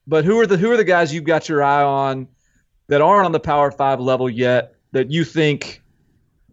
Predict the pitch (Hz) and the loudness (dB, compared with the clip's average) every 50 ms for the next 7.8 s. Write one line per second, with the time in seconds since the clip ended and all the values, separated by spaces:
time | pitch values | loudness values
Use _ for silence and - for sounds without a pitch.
0 | _ - - 151 143 131 135 160 190 151 - - 185 - - - 185 170 160 151 | _ -10 -4 0 0 0 2 0 -2 -2 -2 -4 -4 -2 0 2 2 2 4 4
1 | 156 147 123 147 151 147 139 - - 143 143 139 135 135 - - 143 131 139 135 | 2 0 2 0 0 0 -2 -2 0 0 2 2 0 0 -2 -6 -4 -2 0 0
2 | 135 120 117 143 151 139 143 147 139 139 139 131 131 127 123 120 - - _ _ | 0 -2 -4 -6 -4 0 0 2 2 2 2 2 0 0 -2 -4 -6 -14 _ _
3 | _ _ _ _ - - 175 175 - - 175 151 135 120 - 147 139 143 147 135 | _ _ _ _ -6 -4 -4 -4 -2 -2 -2 -2 -2 -2 0 0 2 4 4 2
4 | - - 143 127 120 120 120 117 117 113 113 - _ _ - - 143 123 - 147 | 0 0 -2 0 0 0 0 0 -2 -6 -8 -12 _ _ -12 -8 -6 -2 0 0
5 | 139 135 127 117 131 127 110 117 - _ - 131 123 107 117 135 131 131 131 127 | 0 0 2 2 2 0 0 -4 -10 _ -4 -4 -2 2 2 4 4 4 2 2
6 | - - _ _ _ _ _ _ _ _ _ _ _ - - - 151 110 135 156 | -2 -8 _ _ _ _ _ _ _ _ _ _ _ -4 -4 -2 -2 2 2 2
7 | 147 147 - 160 139 131 127 127 123 110 120 120 120 117 - | 0 0 -4 -4 -2 0 0 0 0 0 0 -2 -2 -2 -4